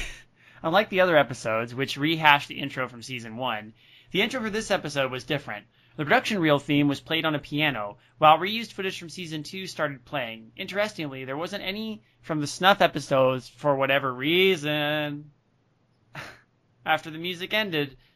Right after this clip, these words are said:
the title of the episode came up in a plain Arial font. The episode begins with Happy Happy passing out flyers as big as his head to random children in the park.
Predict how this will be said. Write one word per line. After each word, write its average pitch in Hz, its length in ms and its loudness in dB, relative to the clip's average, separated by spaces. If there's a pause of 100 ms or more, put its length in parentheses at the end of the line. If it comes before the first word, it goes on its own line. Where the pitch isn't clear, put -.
the 143 80 -14
title 202 320 2
of 190 60 -6
the 185 100 2
episode 170 460 -2
came 156 420 -4
up 151 280 0
in 151 120 -8
a 147 80 -4
plain 185 420 -4
Arial 147 480 -2
font. 107 500 -14 (1500)
The 175 100 2
episode 254 380 -4
begins 151 340 -4
with 139 100 -8
Happy 170 340 2
Happy 143 260 4
passing 165 420 0
out 151 220 -2
flyers 143 420 0
as 120 140 -20
big 190 440 -2
as 143 280 -2
his 135 180 -16
head 147 420 0 (220)
to 147 120 -12
random 180 340 -4
children 180 360 -8
in 127 120 -8
the 123 80 -10
park. 120 340 0